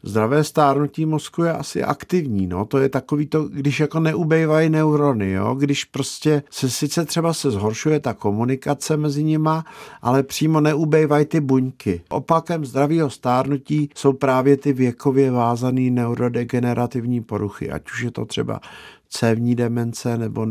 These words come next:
Alzheimerova nemoc, nebo takovýhle věci, které jsou vážný a který dneska se stárnutím populace vlastně nabývají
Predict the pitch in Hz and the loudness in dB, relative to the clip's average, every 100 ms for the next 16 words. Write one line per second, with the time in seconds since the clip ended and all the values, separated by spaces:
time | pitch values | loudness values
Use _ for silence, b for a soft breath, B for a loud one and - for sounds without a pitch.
0 | 110 - 107 107 117 117 117 117 113 117 | -6 -4 -4 -2 0 0 -2 -2 -2 -2
1 | 113 113 117 - - 101 101 - 113 117 | -2 -2 -4 -8 -6 -6 -6 -8 -6 -2
2 | 120 123 120 120 - 127 123 - 113 113 | 0 0 0 -2 -2 -6 -4 0 0 0
3 | - 135 123 104 104 110 117 127 139 120 | 0 0 2 2 2 0 0 0 0 -4
4 | 110 - 123 131 123 120 117 - 131 120 | -6 -4 -2 -2 -2 0 0 -2 -4 -2
5 | 120 - 131 127 123 123 135 131 127 120 | -4 -2 0 0 0 -4 -2 -2 -2 -6
6 | 120 123 - - 123 123 113 - 135 120 | -4 -4 -4 -6 -2 -2 -4 -4 -2 0
7 | 110 113 117 120 120 123 | -2 -4 -2 0 2 0